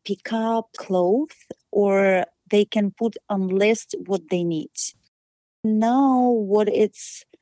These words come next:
start to be so common and popular that Americans ask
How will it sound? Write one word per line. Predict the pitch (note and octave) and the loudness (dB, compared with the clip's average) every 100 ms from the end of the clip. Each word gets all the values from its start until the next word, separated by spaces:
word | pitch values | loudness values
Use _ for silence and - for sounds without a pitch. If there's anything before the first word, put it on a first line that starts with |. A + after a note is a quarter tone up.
| _ _ _ _ - - | _ _ _ _ -20 -18
start | - - A#3+ A#3 A#3+ | -6 0 0 0 -2
to | |
be | G#3 A#3+ | 0 0
so | - A#3+ A3 | 2 2 2
common | - - B3 C#4+ B3 G#3+ - | 2 0 4 4 4 0 -2
and | G#3 - | -2 -2
popular | - B3 - B3 G#3 F3+ F3+ G3 - E3+ G3 | -2 -4 0 0 2 2 0 -2 -8 -4 0
that | F#3+ F3+ - - - - - _ _ - | 0 0 -4 -8 -10 -12 -16 _ _ -2
Americans | G#3+ G#3 A3+ C4+ C4 - G3+ F3+ E3+ F3 - - _ _ _ _ _ _ _ _ - | 0 2 2 4 2 0 -4 -4 -4 -8 -12 -16 _ _ _ _ _ _ _ _ -6
ask | G3+ A3 A#3 - - | -2 0 -2 -4 -12